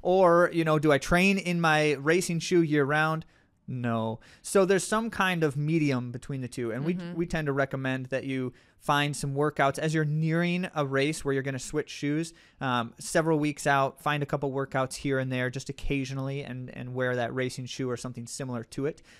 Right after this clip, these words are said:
Speaker 1: Um, certainly, we know that, uh, it's, it's a good idea in general in your training to not wear the one kind of shoe all the time for months on end. That can also be detrimental. So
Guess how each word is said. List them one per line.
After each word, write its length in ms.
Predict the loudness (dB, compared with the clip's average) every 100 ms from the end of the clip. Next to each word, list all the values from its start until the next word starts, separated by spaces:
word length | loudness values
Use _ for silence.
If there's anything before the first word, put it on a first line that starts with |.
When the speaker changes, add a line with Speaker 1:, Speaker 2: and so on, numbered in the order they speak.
| -20 _ -2
Speaker 1:
Um, 320 | -2 -2 -6
certainly, 560 | 0 0 2 -2 -2 -4
we 160 | -4
know 300 | -2 0 0 0
that, 400 | 0 0 -2 0
uh, 200 | 0 0
it's, 200 | -4 -6
it's 140 | -6 -4
a 40 |
good 140 | 0
idea 280 | 2 2 0
in 120 | -2
general 400 | -6 -4 -4 -8 -10
in 100 | -8
your 100 | -8
training 440 | -6 -6 -4 -6 -10 _
to 80 | -4
not 200 | -2 0
wear 260 | 2 2 2
the 220 | 0 -6 _
one 440 | -12 -2 0 0 -2
kind 320 | -2 -2 -2
of 80 | -6
shoe 400 | -4 -2 -2 -4 0
all 240 | 2 4
the 80 | 2
time 380 | -4 -6 -6 -6
for 100 | -6
months 320 | -6 -6 -6
on 160 | -6
end. 240 | -6 -8 -10 _ _ -12
That 160 | -10
can 100 | -8
also 220 | -8 -8 -8
be 100 | -6
detrimental. 540 | -6 -6 -8 -8 -10
So 360 | -4 -2 -2